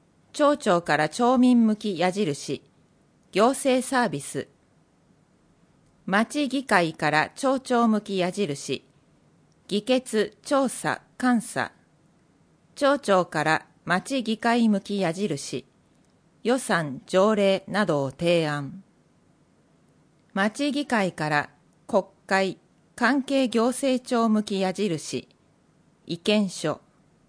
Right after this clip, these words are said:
図終わり。議会の運営、流れ。町議会には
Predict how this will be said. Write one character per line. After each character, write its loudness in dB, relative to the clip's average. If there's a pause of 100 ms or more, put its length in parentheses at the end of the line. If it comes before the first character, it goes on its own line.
(960)
図 -4 (160)
終 2
わ 2
り。 -6 (2500)
議 -2
会 0
の 0
運 4
営、 0
流 -6 (320)
れ。 -2 (1300)
町 0
議 -6
会 0
に -2
は -2